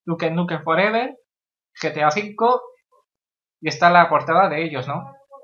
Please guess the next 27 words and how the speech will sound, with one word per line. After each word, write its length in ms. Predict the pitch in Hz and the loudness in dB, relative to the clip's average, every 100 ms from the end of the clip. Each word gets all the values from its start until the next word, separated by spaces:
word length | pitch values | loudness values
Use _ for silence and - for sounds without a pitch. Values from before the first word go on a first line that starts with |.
| _ _ _ _ _ _ _ _ _ | _ _ _ _ _ _ _ _ _
Ahora 160 | 143 160 | -2 0
vamos 180 | 170 175 | 0 0
a 80 | |
pasar 300 | 156 127 185 | 0 4 4
a, 160 | 185 156 | 6 4
al 240 | 151 147 | 2 2
modo 240 | 160 170 139 | 2 2 0
vídeos, 600 | 131 127 123 131 - _ _ _ _ _ _ _ | -4 -8 -12 -14 -20 _ _ _ _ _ _ _
donde 160 | 143 139 | -8 -6
tiene 220 | 151 156 | -4 -2
más 120 | 151 | -4
cosas. 220 | 139 139 | -4 -4
Y 20 | |
bueno, 460 | 147 185 151 135 - _ _ _ | 0 0 -2 -6 -14 _ _ _
coleguillas, 760 | - 160 170 208 165 139 139 - | 0 2 2 0 2 0 0 -6
¿qué 60 | 165 | -4
sorpresa 420 | 202 202 185 185 | -2 -2 -2 0
era 540 | 185 175 180 170 165 165 | 2 4 6 4 4 0
esa 260 | - 170 | -2 -2
que 60 | 175 | -2
estabais 300 | 165 156 151 | -4 -4 -2
preguntando 540 | 160 160 160 165 160 | -4 -2 -2 -2 -2
que 100 | 160 | -6
tenía 200 | 160 156 | -6 -6
preparada? 360 | 151 156 190 180 | -4 0 2 0
Pues 140 | - | -6
esta, 200 | 170 - | -8 -8